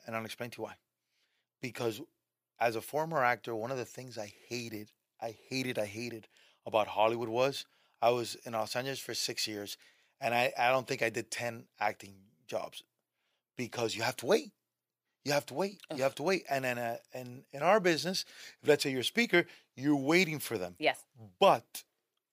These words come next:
Speaker 1: when you start doing your own stuff in between,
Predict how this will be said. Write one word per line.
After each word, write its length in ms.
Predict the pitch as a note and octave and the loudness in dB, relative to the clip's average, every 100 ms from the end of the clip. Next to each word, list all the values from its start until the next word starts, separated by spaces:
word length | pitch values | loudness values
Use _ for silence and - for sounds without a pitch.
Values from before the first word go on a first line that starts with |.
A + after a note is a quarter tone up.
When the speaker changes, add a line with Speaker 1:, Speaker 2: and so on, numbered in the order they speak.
| - | -14
Speaker 1:
when 200 | B2+ C3 | -12 -12
you 80 | D#3 | -8
start 380 | - F#3 F#3+ D#3 | -8 -8 -10 -6
doing 240 | G3 G3+ | -4 -4
your 220 | F#3 E3+ | -2 -2
own 180 | G3+ F3 | -2 -2
stuff 500 | - - G2 - - _ _ _ _ _ _ | -4 -4 -6 -8 -20 _ _ _ _ _ _
in 140 | - F3 | -2 0
between, 440 | E3+ - D#3 F#2 | 0 -2 -2 -4